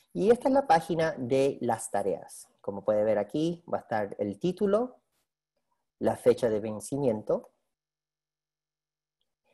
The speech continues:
En el centro acá va a poder ver texto, imágenes y cosas así.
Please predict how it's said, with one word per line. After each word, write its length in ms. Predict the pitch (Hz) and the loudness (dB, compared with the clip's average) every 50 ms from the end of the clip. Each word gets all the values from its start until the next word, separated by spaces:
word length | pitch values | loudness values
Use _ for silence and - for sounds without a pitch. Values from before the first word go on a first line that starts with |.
| _ _ _ | _ _ _
En 180 | - 131 139 139 | 2 2 4 4
el 140 | 135 135 | 4 2
centro 360 | 139 - 180 185 202 202 202 190 | 4 4 4 4 4 2 0 2
acá 380 | 190 - 190 208 226 226 - - | 2 4 2 2 2 0 -4 -6
va 220 | 170 147 151 147 | -2 2 2 2
a 140 | 160 165 165 | 2 2 2
poder 280 | - 165 151 151 147 139 | 0 2 2 4 2 4
ver 260 | 135 135 131 131 - | 4 4 2 2 2
texto, 680 | - 190 190 190 - - - 185 180 180 175 175 170 - | 2 2 2 2 -2 -2 2 4 4 6 4 4 0 -2
imágenes 800 | 147 123 117 139 147 151 151 - - 165 151 147 147 147 147 - - | -4 -4 -2 0 0 -2 -2 -4 -6 -6 -2 -2 -2 -2 -4 -6 -12
y 120 | - - | -14 -12
cosas 420 | - - 113 113 - 123 117 - - | -8 -6 -6 -4 -4 -6 -6 -6 -8
así. 460 | - - - - - 147 127 - | -12 -12 -10 -8 -6 -6 -6 -8